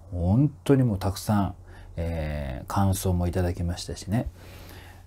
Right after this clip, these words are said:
まあ、結果準決勝敗退ではありましたけれども、本当にね、ありがたい番組だったなと思いますし、で、その番組がずっとね、もう話回ってきましたけど、もう先日、十二月の二十二日に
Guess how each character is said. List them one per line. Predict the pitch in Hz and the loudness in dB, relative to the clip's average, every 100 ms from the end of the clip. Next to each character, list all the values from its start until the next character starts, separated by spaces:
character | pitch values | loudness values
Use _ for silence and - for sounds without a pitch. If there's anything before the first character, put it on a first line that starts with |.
| - | -4
ま | 95 92 92 | 2 4 4
あ、 | |
結 | 107 104 | 4 4
果 | |
準 | 98 107 | 4 4
決 | 110 - | 2 2
勝 | 92 | 2
敗 | 104 107 | 2 2
退 | 95 107 101 | 4 4 6
で | 101 | 4
は | |
あ | 85 | 4
り | 92 | 2
ま | 107 | 2
し | 95 | 0
た | 90 | -4
け | 82 | -4
れ | |
ど | 78 | -4
も、 | 76 | -4
本 | 80 85 | -4 -4
当 | 87 | -2
に | 87 | 0
ね、 | 87 | 0
あ | 85 | 0
り | 90 | 0
が | 92 | 0
た | - 98 | 2 2
い | 87 78 - - - - | 2 -2 -12 -20 -8 0
番 | 92 | 2
組 | 92 92 | 4 4
だ | 107 | 4
っ | |
た | - | 4
な | 101 | 2
と | 104 | 2
思 | 90 101 | 2 2
い | |
ま | 107 107 | 2 0
す | - | -2
し、 | - - 104 80 - - - - | -6 0 0 0 -6 -16 -18 -4
で、 | 160 | -2
そ | 131 151 | 2 2
の | 135 | 2
番 | 143 143 | 2 2
組 | 139 143 | 2 4
が | 151 | 4
ず | - 76 - | 2 -2 -4
っ | |
と | - | 0
ね、 | 98 98 | 2 2
も | 87 | 2
う | |
話 | 92 92 95 | 0 0 2
回 | 95 | 0
っ | 95 | 0
て | |
き | - | -2
ま | 95 | -2
し | - | -2
た | |
け | 71 | -8
ど、 | - - - - - - | -8 -14 -20 -20 -16 -4
も | 95 | -2
う | |
先 | - 92 | 2 2
日、 | 90 - 101 85 | 2 2 2 2
十 | 92 | 2
二 | 92 | 2
月 | 90 - | 0 0
の | 95 | 2
二 | 110 | 2
十 | 101 | 2
二 | 98 107 | 2 2
日 | 104 139 | 2 2
に | 139 202 180 | 4 4 2